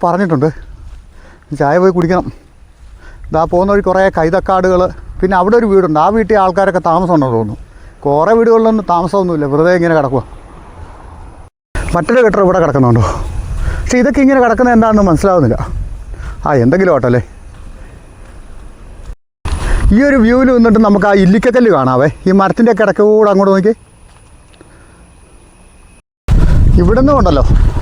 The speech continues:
ഇതുണ്ട്, അതിലേ അങ്ങനെ ഒരു വഴി കയറി പോകുന്നുള്ളൂ കേട്ടോ. ആ വഴി കിടന്ന മണ്ണ് മുഴുവനും വന്ന് ഇവിടെ ചാടിയേക്കുവാണേ. പെട്ടെന്ന് വന്ന വണ്ടി ഒന്ന് ബ്രേക്ക് ചെയ്താൽ തെന്നിപ്പോയി. ഈ പുൽമേട്ടിക്കൂട്ട് ഇങ്ങനെയെല്ലാം വഴിയുണ്ടേ, ഇങ്ങോട്ട്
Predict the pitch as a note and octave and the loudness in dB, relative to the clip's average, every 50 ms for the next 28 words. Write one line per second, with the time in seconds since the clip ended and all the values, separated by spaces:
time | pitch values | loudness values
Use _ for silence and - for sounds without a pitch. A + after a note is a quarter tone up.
0 | - - - A3 G#3+ F#3+ F3+ F#3+ G3+ A#3 C4 C#4 C#4+ C#4+ B3+ A#3 A#3+ A#3+ A#3 A3 | 2 2 4 2 2 2 2 2 2 4 4 4 4 4 2 2 2 2 2 2
1 | G#3 F#3 F3 F#3+ G3 E3+ D#3 C#3+ C#3 C3 B2 A#2 A2+ A2+ G#2 B2 A2+ G#2 - - | 2 2 2 2 2 2 0 0 0 0 0 0 0 0 0 0 -2 -2 -4 -8
2 | - - - - - - - G3 A3 C4+ C#4 C#4 B3 A#3+ G3+ B3+ B3 A3+ A3 A3+ | -10 -10 -10 -10 -8 -4 -2 0 0 2 2 2 2 0 0 0 0 0 2 2
3 | G3+ F#3+ F#3+ G3+ A3+ B3 A#3+ A3+ G#3 G3 G3+ G3 G3 F#3+ F3 E3 E3+ E3+ E3 D#3 | 2 2 2 2 4 4 4 4 4 4 2 2 2 2 0 0 0 0 0 0
4 | D3+ F#3 G#3 G3 - D3+ C#3 C#3+ C#3+ C#3 A#2+ A#2+ A2+ G#2+ G#2+ - - - - - | 0 0 0 0 0 0 0 2 2 2 0 0 0 0 -2 -2 -2 -4 -4 -4
5 | - D#3+ - - - B3+ A#3 C4 C4 B3 A#3+ A#3 A3 G#3 G3 G3+ G#3 A3 G#3 G3+ | -4 -4 -4 -2 -2 0 2 2 2 2 2 2 2 2 2 2 2 2 2 2
6 | F#3+ D#3+ D#3+ E3 D#3+ - G3+ F#3 D#3+ E3 F3 F3 - - - - - - - - | 0 0 0 0 0 0 0 0 2 0 0 -2 -4 -4 -6 -6 -6 -6 -4 -2
7 | - D3+ D3+ F3+ F3 D#3 D3 C3+ A#2 G#2 G2 F#2 - - _ _ _ _ - - | -2 0 0 0 0 0 0 0 0 0 -2 -4 -6 -8 _ _ _ _ 0 2
8 | - - A#2 G#2+ - - - - - - - - - - - - - - - - | 2 4 4 4 4 4 4 4 4 4 4 4 4 4 4 4 4 4 4 2
9 | - - A3+ - - A3+ A#3 A#3 B3+ C#4 C#4 D4+ A#3+ C#4 D4+ C4+ A#3+ A#3+ B3+ C4 | 2 2 2 2 2 2 4 4 4 4 4 2 2 2 2 2 2 2 2 2
10 | B3+ B3 B3+ C4 C4 C4+ C4+ A3+ G3 G3 G3 G3 A3+ C4+ A#3+ D3+ B2 C3 D3+ C#3+ | 2 2 2 2 2 2 2 2 2 2 2 2 2 2 2 2 2 2 0 0
11 | - - - - - - - - - - - - - - - - - - - - | -2 -6 -8 -8 -6 -4 -6 -6 -4 -4 -6 -4 -4 -6 -6 -6 -6 -6 -6 -6
12 | - - - - - - - F#3+ A3 B3 C4 | -8 -6 -6 -6 -6 -2 0 2 2 2 2